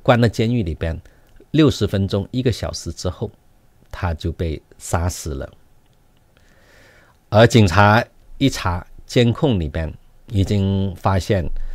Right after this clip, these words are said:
这个，呃，这位人士当时被杀的时候八十二岁，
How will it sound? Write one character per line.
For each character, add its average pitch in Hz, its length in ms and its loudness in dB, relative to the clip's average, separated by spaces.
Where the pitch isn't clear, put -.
这 113 200 10
个， 85 600 2
呃， 82 440 -2
这 110 220 6
位 90 280 2
人 95 320 2
士 - 260 -4
当 107 180 4
时 101 200 0
被 95 180 4
杀 95 260 -2
的 92 100 0
时 - 120 -6
候 85 120 -2
八 92 180 -2
十 - 160 -4
二 92 160 -2
岁， - 260 -10